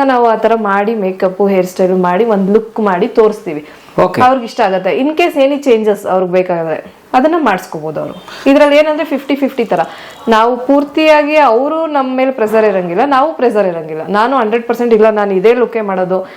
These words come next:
Speaker 1: ನಂದಿದು ಸಿಗ್ನೇಚರ್ ಲುಕ್ ಅಂತ ಹೇಳಂಗಿಲ್ಲ. ಆ, ಯಾಕಂದ್ರೆ ಅವ್ರದ್ದೇ ಆದ ಕನಸುಗಳು ಇರುತ್ತೆ ಕೆಲವೊಂದು, ಇದೇ ತರ ಜ್ಯುವೆಲ್ರಿ ಬೇಕು, ನನ್ಗೆ ಐಲೈನರ್ ಇಷ್ಟೇ ಬೇಕು, ಅವ್ರು ಫಿಕ್ಸ್ ಆಗ್ಬಿಟ್ಟಿರ್ತಾರೆ ಮೈಂಡ್ಸೆಟ್ ಅಲ್ಲಿ.
Speaker 2: ಹ್ಮ್, ಹ್ಮ್.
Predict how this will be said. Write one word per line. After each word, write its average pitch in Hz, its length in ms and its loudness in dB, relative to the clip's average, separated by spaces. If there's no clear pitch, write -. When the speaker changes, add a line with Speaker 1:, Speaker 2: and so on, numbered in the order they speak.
Speaker 1:
ನಂದಿದು 196 640 4
ಸಿಗ್ನೇಚರ್ 220 480 0
ಲುಕ್ 196 580 0
ಅಂತ 214 180 2
ಹೇಳಂಗಿಲ್ಲ. 180 560 0
ಆ, 269 160 4
ಯಾಕಂದ್ರೆ 285 340 4
ಅವ್ರದ್ದೇ 277 320 2
ಆದ 277 140 2
ಕನಸುಗಳು 214 440 -2
ಇರುತ್ತೆ 185 280 -2
ಕೆಲವೊಂದು, 160 480 -8
ಇದೇ 190 180 4
ತರ 185 180 2
ಜ್ಯುವೆಲ್ರಿ 170 340 -4
ಬೇಕು, 160 360 -4
ನನ್ಗೆ 185 300 2
ಐಲೈನರ್ 180 560 2
ಇಷ್ಟೇ 175 260 -2
ಬೇಕು, 175 260 -4
ಅವ್ರು 196 140 0
ಫಿಕ್ಸ್ 285 240 -4
ಆಗ್ಬಿಟ್ಟಿರ್ತಾರೆ 165 560 -4
ಮೈಂಡ್ಸೆಟ್ 165 360 -6
ಅಲ್ಲಿ. 156 160 -2
Speaker 2:
ಹ್ಮ್, 120 140 2
ಹ್ಮ್. - 440 -4